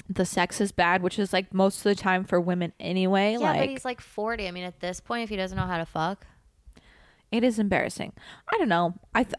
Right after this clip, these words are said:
Speaker 1: I kind of just want you to do it so I can, like, listen to the story.
Speaker 2: <laughs> Yeah, right. I know.
Speaker 1: For,
Speaker 2: I,
Speaker 1: I just want you to do it for selfish reasons.
Speaker 2: Well, 'cause last summer I accumulated some crazy date stories,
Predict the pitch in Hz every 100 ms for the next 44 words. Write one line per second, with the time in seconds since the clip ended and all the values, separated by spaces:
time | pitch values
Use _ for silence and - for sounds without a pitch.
0 | - 220 294 - 381 370 285 - 185 190
1 | 220 190 170 180 196 - 196 - 196 180
2 | - 180 196 185 - 175 - - 175 -
3 | - - - 180 - - - 226 - -
4 | 226 202 202 254 269 277 254 269 294 349
5 | - 349 359 349 311 269 247 - 185 190
6 | 175 - - - 311 359 339 370 339 277
7 | 262 302 - - 254 240 226 220 - 214
8 | 214 208 208 - _ 214 - 233 226 220
9 | 202 - 180 - - - 240 233 240 233
10 | 208 208 190 180 175 170 _ _ _ -
11 | _ - 190 165 - - 175 160 135 123
12 | - -